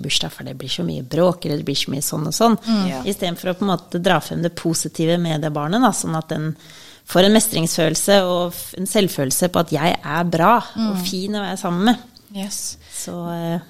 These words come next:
Speaker 2: Barn
Speaker 1: mm.
Speaker 2: gjør det de ser, ikke det de hører, ikke sant?
Speaker 1: Mm.
Speaker 2: Det er
Speaker 3: Ja.
Speaker 2: egentlig så enkelt som det. Det er jo det vi snakker om nå.
Speaker 3: Det hjelper ikke å ha en, eh, ti minutts samtale med dem om at hvordan de skal oppføre seg hvis de gjør stikk det motsatte selv.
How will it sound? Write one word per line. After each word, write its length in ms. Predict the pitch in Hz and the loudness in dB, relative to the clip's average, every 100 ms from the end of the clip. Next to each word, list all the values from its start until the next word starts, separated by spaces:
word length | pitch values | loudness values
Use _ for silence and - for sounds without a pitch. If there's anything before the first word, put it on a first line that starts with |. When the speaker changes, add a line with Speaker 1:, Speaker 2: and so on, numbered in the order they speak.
| _ | _
Speaker 2:
Barn 180 | 208 240 | 2 2
Speaker 1:
mm. 60 | 220 | 2
Speaker 2:
gjør 120 | 196 | 2
det 140 | 185 180 | 0 0
de 100 | 196 | -2
ser, 260 | - 214 208 | -2 -2 -6
ikke 200 | - 202 | -8 -6
det 160 | 175 | -4
de 60 | 175 | -4
hører, 360 | 185 170 180 208 | -4 -6 -6 -10
ikke 160 | - | -10
sant? 240 | 269 285 220 | -8 -8 -10
Speaker 1:
Mm. 280 | - - 202 | -12 -18 -14
Speaker 2:
Det 80 | 190 | -10
er 80 | 190 | -8
Speaker 3:
Ja. 140 | 185 - _ _ _ _ _ 208 | -10 -12 _ _ _ _ _ -6
Speaker 2:
egentlig 280 | 190 254 | -4 -2
så 240 | 247 214 190 | -2 -2 -2
enkelt 360 | 170 165 165 - | -4 -8 -6 -6
som 160 | 175 | -4
det. 120 | 170 202 131 - | -4 -4 -6 -10
Det 40 | 196 | -10
er 100 | 180 | -6
jo 40 | 180 | -4
det 140 | 165 | -4
vi 80 | 170 | -4
snakker 340 | 190 185 170 | -6 -8 -8
om 100 | 156 151 | -8 -8
nå. 120 | 196 - - _ _ | -10 -14 -20 _ _
Speaker 3:
Det 120 | - 269 | -4 -2
hjelper 260 | 240 240 | -2 -6
ikke 140 | 240 254 | -6 -6
å 80 | 247 | -4
ha 160 | 233 | -4
en, 220 | 240 240 | -4 -4
eh, 200 | 240 233 240 | -2 -4 -6
ti 140 | - | -8
minutts 260 | 233 214 214 - | -6 -6 -6 -6
samtale 380 | 247 240 214 214 | -6 -4 -4 -2
med 100 | 214 | -2
dem 60 | 208 | -4
om 20 | |
at 140 | - | -2
hvordan 200 | 226 208 | 0 2
de 60 | 226 | 0
skal 180 | 247 240 - | -2 -4 -6
oppføre 340 | - 214 208 | 0 2 2
seg 200 | - 233 | 4 2
hvis 120 | 226 | 2
de 100 | - | 0
gjør 80 | 214 | -2
stikk 220 | - 240 - | -2 -6 -8
det 100 | - | -10
motsatte 480 | - 233 - 247 - | -6 -8 -4 -6 -2
selv. 280 | - 220 | 0 0